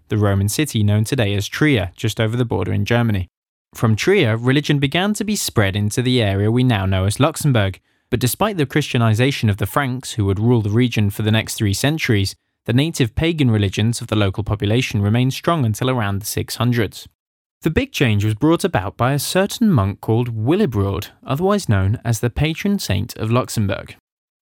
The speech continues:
The story of Saint Willibrord is rather remarkable for his age. He was from simply nowhere near modern-day Luxembourg. In fact, he was born near York in northern England in around six fifty-eight. As a child, Willibrord joined the Abbey of Ripon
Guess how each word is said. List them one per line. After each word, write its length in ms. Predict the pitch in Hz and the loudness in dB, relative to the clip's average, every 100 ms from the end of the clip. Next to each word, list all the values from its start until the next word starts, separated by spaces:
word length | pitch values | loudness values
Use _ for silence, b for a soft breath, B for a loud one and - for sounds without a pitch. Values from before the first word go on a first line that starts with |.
| _ - | _ -4
The 100 | 151 | 0
story 320 | 240 285 269 | 2 4 2
of 80 | 160 | 2
Saint 220 | 139 123 | 0 4
Willibrord 480 | 139 123 104 95 101 | 4 4 2 0 0
is 100 | 113 | 2
rather 300 | 147 175 196 | 0 0 0
remarkable 600 | 196 120 92 - 98 95 | 2 2 2 -4 -6 -4
for 200 | - 101 | 0 0
his 100 | 123 | 2
age. 400 | 165 113 92 - _ _ | 2 0 -2 -10 _ _
He 140 | - 170 | 0 0
was 140 | 170 | 0
from 340 | - 254 117 | 0 2 2
simply 420 | 110 147 143 170 170 | 2 -2 -2 -4 -2
nowhere 500 | 175 190 220 170 104 | 2 2 2 2 2
near 280 | 98 101 | 0 0
modern-day 480 | 120 101 98 101 113 | 0 0 0 0 0
Luxembourg. 640 | 139 180 - 123 98 92 - _ _ - | 0 -2 0 0 0 -2 -12 _ _ -8
In 80 | |
fact, 300 | 123 175 107 | -2 -2 -2
he 60 | 135 | -2
was 140 | 127 | -2
born 300 | 123 143 143 | 0 0 2
near 120 | 151 156 | 2 0
York 460 | 147 202 104 - - | 2 2 0 -2 0
in 120 | 120 | 2
northern 320 | 117 104 104 | 4 4 2
England 380 | 165 160 101 107 - | 2 2 2 0 -2
in 100 | 151 | 0
around 320 | 151 98 98 | 0 -2 -4
six 340 | - 120 - | -6 -6 -6
fifty-eight. 600 | - 82 117 123 117 - - _ _ _ _ _ 160 | -8 -6 -2 0 -2 -6 -20 _ _ _ _ _ -4
As 100 | 175 | -2
a 60 | |
child, 480 | 175 240 185 107 117 | 0 2 2 0 -4
Willibrord 520 | - 147 170 156 165 139 | -2 2 2 4 2 2
joined 320 | 170 180 160 | 0 0 2
the 120 | - | 0
Abbey 300 | 147 156 151 | 0 0 2
of 140 | 120 | 2
Ripon 580 | 120 139 170 98 80 107 | 2 2 2 -4 -4 -8